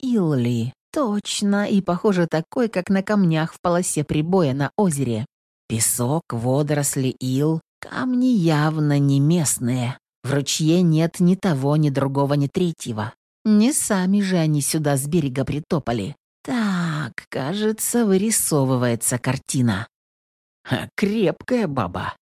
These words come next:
заметил один чоповец. «Моя бы уже с копылок слетела». «Ага, моя бы уже за шлагбаумом была», фыркнул его товарищ. «С визгом до самого Приозерска». Теперь парни в форме явно смотрели на Веронику с уважением.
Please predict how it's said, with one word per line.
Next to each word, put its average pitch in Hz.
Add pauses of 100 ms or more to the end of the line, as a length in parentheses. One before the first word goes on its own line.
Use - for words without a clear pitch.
(300)
заметил 170
один 127
чоповец. - (340)
«Моя 107
бы 120
уже 143
с -
копылок 131
слетела». 120 (500)
«Ага, 147
моя 170
бы 156
уже 156
за 165
шлагбаумом 147
была», 123 (400)
фыркнул 160
его 143
товарищ. 120 (300)
«С -
визгом 156
до 151
самого 165
Приозерска». 151 (440)
Теперь 349
парни 269
в 170
форме 254
явно 180
смотрели 143
на 147
Веронику 139
с -
уважением. 117